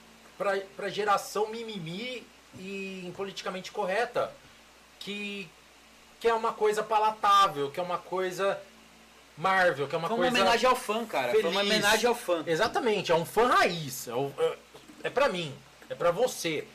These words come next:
Speaker 1: é pra nego que, que
Speaker 2: É que nem
Speaker 1: conhece
Speaker 2: os
Speaker 1: a
Speaker 2: caras falam do
Speaker 1: D C.
Speaker 2: Arrowverse, cara, fala do Arrowverse, mas se você for ver o Arrowverse, eles fizeram uma homenagem à Crise das Infinitas Terras, cara.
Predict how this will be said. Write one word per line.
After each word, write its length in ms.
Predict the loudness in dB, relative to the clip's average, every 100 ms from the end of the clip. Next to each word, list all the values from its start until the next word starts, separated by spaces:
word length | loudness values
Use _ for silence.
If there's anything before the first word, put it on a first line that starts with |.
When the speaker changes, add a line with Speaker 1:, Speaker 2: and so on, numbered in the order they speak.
| -16
Speaker 1:
é 40 | -4
pra 140 | -2
nego 320 | 0 0 -2
que, 160 | -6 -8
que 160 | -6 -10
Speaker 2:
É 20 |
que 140 | -2
nem 100 | 2
Speaker 1:
conhece 280 | 4 4 4
Speaker 2:
os 40 | 6
Speaker 1:
a 60 |
Speaker 2:
caras 200 | 6 6
falam 180 | 6 6
do 60 | 8
Speaker 1:
D 80 |
C. 60 | 8
Speaker 2:
Arrowverse, 640 | 8 6 6 6 4 0
cara, 200 | 0 2
fala 180 | 4 4
do 80 | 6
Arrowverse, 680 | 6 6 6 6 6 4 0
mas 200 | -2 -2
se 40 |
você 200 | -4 -2
for 140 | 0 2
ver 120 | 4
o 80 | 6
Arrowverse, 680 | 4 4 4 4 2 -6 -20 -20 -16
eles 140 | -12 -10
fizeram 380 | -2 0 0 -2
uma 220 | -2 0
homenagem 580 | 0 -2 0 0 2 0
à 40 |
Crise 220 | -2 -6
das 80 | -8
Infinitas 380 | -8 -8 -4 -2
Terras, 440 | 2 2 2 -2 -4
cara. 320 | -4 -4